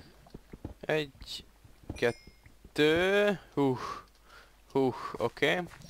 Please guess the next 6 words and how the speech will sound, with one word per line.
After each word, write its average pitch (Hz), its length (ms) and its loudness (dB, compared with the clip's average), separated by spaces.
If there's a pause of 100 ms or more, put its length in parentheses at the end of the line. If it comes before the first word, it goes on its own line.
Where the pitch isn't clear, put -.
(180)
És - 460 0
fog 127 220 -4
kellene 107 380 2
craftolni 113 760 2
egy 107 380 2
kis - 480 -8